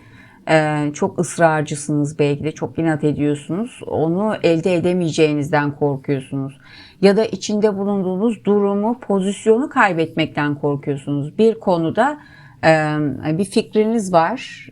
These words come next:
e, ya da bir hissiyatınız var. E, burada, e, hani sağlam bir şekilde durmaya ve hiç, e,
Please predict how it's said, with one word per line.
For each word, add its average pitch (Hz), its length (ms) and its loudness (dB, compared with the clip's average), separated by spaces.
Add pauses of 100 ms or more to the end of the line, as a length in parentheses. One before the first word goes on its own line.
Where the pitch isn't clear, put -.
e, 170 60 0 (920)
ya 143 80 -6
da 147 100 -2
bir 175 60 -4
hissiyatınız 175 840 -2
var. 160 300 0 (400)
E, 170 220 0
burada, 262 680 2 (160)
e, 165 320 2 (140)
hani 156 120 -2
sağlam 262 560 0
bir 247 60 -2
şekilde 220 540 -2
durmaya 175 680 2 (120)
ve 208 320 2
hiç, - 520 -4
e, 165 400 2